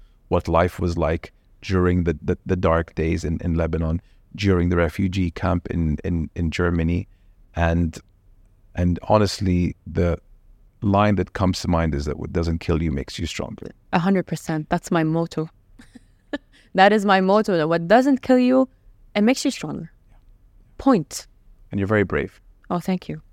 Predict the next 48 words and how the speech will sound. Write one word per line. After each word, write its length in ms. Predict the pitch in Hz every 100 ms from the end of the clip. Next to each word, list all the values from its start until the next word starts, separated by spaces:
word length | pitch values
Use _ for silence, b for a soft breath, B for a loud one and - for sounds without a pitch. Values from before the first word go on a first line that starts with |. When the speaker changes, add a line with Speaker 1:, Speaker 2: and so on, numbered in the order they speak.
| - -
Speaker 2:
<laughs> 520 | - - - _ -
Speaker 1:
Very 180 | 95 80
brave. 180 | - -
Speaker 2:
Thank 180 | 175
you 60 | 165
very 160 | 151 147
much. 160 | -
Speaker 1:
Anyone 380 | 151 151 127 107
that's 200 | 95 -
willing 240 | 107 98 90
to, 420 | - 90 85 78
you 80 | 92
know, 140 | 78
hold 260 | 76 95 85
a 60 | 78
mic, 400 | 87 85 - -
uh, 380 | - - - - - -
in, 220 | 90 -
in, 200 | 92 80
in 200 | - 85
the 80 | 82
middle 320 | 92 87 65
of, 300 | 71 80 - _ _ - -
you 60 |
know, 60 | 92
what 240 | 80 76 - _
many 260 | - 87 85
would 240 | 82 80
deem 340 | 82 90 76 71
as 160 | - 82
a 60 | 82
war 260 | 82 87
zone, 400 | 80 76 76 76
not 200 | 65 85
knowing 240 | 87 82 80
where 100 | 82
the 80 | 80
next 200 | 80 -
bomb 260 | 78 80
can 180 | - 78
go 160 | - 65
off. 220 | - - _ _ _ _ _ _ _ _ - - _ - -
That's 160 | - -
brave. 360 | - 71 85 -
That's 200 | - -
courageous. 540 | - 87 82 - 104
Speaker 2:
Pretty 180 | 170 151
hard. 320 | 143 147 -